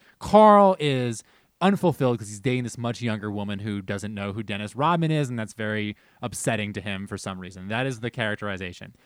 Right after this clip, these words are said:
Either way, Danny is, like, they, they show a scene where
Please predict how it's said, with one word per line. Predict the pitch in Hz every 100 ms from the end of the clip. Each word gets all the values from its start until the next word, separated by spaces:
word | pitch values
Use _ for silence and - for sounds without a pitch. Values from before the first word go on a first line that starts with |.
| _ -
Either | 151 147
way, | 117 92 - _ 135
Danny | 143 165 214 226 214
is, | 165 156 139 123 110
like, | 135 123 117 - _ _ _ _ 180 - _ _
they, | 156 185
they | 175 175
show | - 214 220
a |
scene | - 160 139
where | 127 123